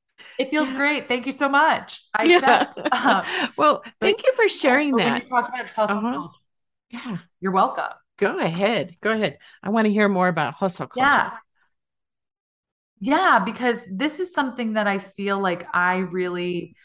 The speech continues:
Speaker 1: struggled with. I mean, especially coming from my background, but it's been very recent that I've really put up those boundaries for myself.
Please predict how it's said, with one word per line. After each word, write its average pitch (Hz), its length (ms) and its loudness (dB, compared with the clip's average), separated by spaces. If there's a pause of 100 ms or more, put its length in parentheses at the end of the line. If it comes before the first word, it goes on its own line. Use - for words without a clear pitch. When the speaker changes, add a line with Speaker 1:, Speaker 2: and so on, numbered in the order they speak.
(440)
Speaker 1:
struggled 180 540 -2
with. 233 480 -6 (580)
I 190 80 0
mean, 180 360 -2
especially 190 420 -4
coming 180 380 -6
from 175 120 -8
my 165 120 -2
background, 202 680 -2
but 165 360 -4 (760)
it's 240 220 -2
been 294 260 -2
very 170 500 -2
recent 151 680 -8 (180)
that 175 100 -2
I've 160 220 -2
really 165 260 -2
put 160 240 -6
up - 200 -8 (220)
those 151 220 -6
boundaries 139 480 -8
for 139 140 -12
myself. - 600 -10